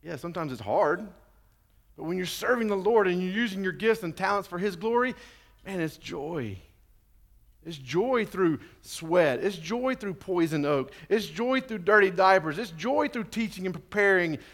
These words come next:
and preparing crafts for kids to do. And it's the joy of the Lord in us that we get to serve Him.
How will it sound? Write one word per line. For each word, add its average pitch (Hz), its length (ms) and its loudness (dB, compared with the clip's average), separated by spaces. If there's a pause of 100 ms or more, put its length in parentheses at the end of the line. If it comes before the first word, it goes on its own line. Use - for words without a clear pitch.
(140)
and 160 200 -4
preparing 185 500 0
crafts 180 420 -2
for 160 120 -10
kids 180 320 -2
to 151 60 -8
do. 156 340 0
And 131 100 -2 (640)
it's 135 80 -20
the - 120 -20
joy 180 280 -10
of 180 80 -6
the 165 80 -6
Lord 160 400 -6
in 107 120 -8
us 95 500 -16 (380)
that - 140 -20
we 151 120 -16
get 175 380 -10
to 143 80 -16
serve 120 360 -10
Him. 104 300 -12